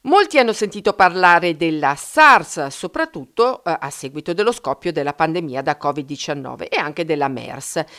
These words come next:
Ma esiste anche la malattia X, che non è ancora specifica, ma l'etichetta di una malattia che gli esperti attendono da tempo e per la quale l'O M S sta spendendo energie nella ricerca e nello sviluppo delle emergenze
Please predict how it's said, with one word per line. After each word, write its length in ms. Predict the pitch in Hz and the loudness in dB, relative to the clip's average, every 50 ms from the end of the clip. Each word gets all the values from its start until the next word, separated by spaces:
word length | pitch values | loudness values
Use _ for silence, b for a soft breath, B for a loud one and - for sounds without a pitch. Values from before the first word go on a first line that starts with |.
| B B B B B B _ | B B B B B B _
Ma 180 | 262 320 403 | 4 6 6
esiste 480 | 415 294 208 220 214 185 - - 359 330 | 6 4 0 -4 -8 -10 -10 -6 -4 -2
anche 360 | 277 202 190 208 220 - 320 302 | -2 -2 -2 -4 -6 -6 -4 0
la 120 | 302 311 | 0 0
malattia 640 | 294 302 311 311 311 320 - - 254 262 262 - - _ _ _ _ - | 2 4 4 2 2 0 -4 -4 -2 0 0 0 -2 _ _ _ _ -10
X, 480 | 226 190 - - - - - 233 214 208 b b b b b | -8 -8 -8 -10 -12 -6 -4 -4 -6 -6 b b b b b
che 100 | - 185 | -8 -6
non 200 | 160 160 156 165 | -4 -2 0 2
è 80 | 190 208 | 4 4
ancora 560 | 208 196 180 156 - - 226 208 190 160 151 | 4 4 2 -2 -2 2 2 4 4 2 0
specifica, 840 | - - - 160 143 - - - 131 - - 185 - - - - - 214 | -4 -8 -10 -12 -12 -12 -12 -16 -16 -14 -14 -12 -4 -2 -2 -2 -2 -2
ma 260 | 214 233 262 262 226 | 0 4 6 6 6
l'etichetta 680 | 180 185 180 - 220 220 - 240 147 - _ _ 151 | 4 0 -4 -6 -10 -6 -4 -4 -4 -4 _ _ -10
di 120 | 147 147 170 | -6 -6 -4
una 140 | 170 175 175 | -4 -4 -2
malattia 440 | 180 180 190 190 - - 175 147 | -2 -2 -2 -4 -4 -4 -6 -6
che 140 | - - 151 | -4 -6 -8
gli 100 | 139 156 | -6 -6
esperti 480 | 160 - - - 202 180 160 - - - | -6 -6 -6 -2 -2 -2 -2 -2 -6 -10
attendono 540 | 139 - _ _ 180 170 160 156 147 151 156 | -12 -12 _ _ -6 -6 -4 -6 -8 -8 -6
da 120 | 196 220 | -6 -8
tempo 440 | 220 - 143 135 139 - - 226 B B B B B B | -8 -8 -10 -10 -8 -6 -8 -8 B B B B B B
e 100 | 349 330 | -8 -2
per 140 | - 381 | 0 2
la 160 | 403 381 359 370 | 4 4 2 4
quale 320 | 330 277 220 175 170 170 | 6 6 6 6 4 0
l'O 200 | 180 208 233 226 | 2 2 2 2
M 360 | 185 165 165 175 180 160 147 | 2 2 0 -2 -2 -2 -2
S 180 | 147 - - 247 | -4 -6 -8 -10
sta 240 | 233 - - 240 214 | -8 -2 -2 -2 -2
spendendo 560 | - - - 226 226 226 214 220 196 165 156 | -2 -4 -4 -2 -2 0 0 -2 -2 0 -2
energie 580 | 156 156 160 165 160 151 143 - - 214 196 | -2 0 0 -2 -2 -4 -8 -8 -4 -2 -2
nella 280 | 170 143 139 139 135 135 | -2 -2 -4 -4 -4 -4
ricerca 560 | 135 135 - - - 190 214 247 - 311 294 B B B B B | -6 -6 -10 -8 -4 -4 -4 -4 -4 -8 -10 B B B B B
e 140 | - - 180 | -6 -4 -2
nello 220 | 202 208 190 165 | 0 0 0 0
sviluppo 540 | 147 - 160 202 196 226 277 - _ - 302 | -2 -2 -4 -4 -4 -6 -8 -8 _ -10 -4
delle 280 | 220 196 190 202 214 214 | -2 -2 -2 0 0 0
emergenze 680 | 214 220 220 220 185 165 151 113 123 135 - - 170 | 0 0 -2 -2 -4 -8 -8 -8 -8 -10 -10 -12 -12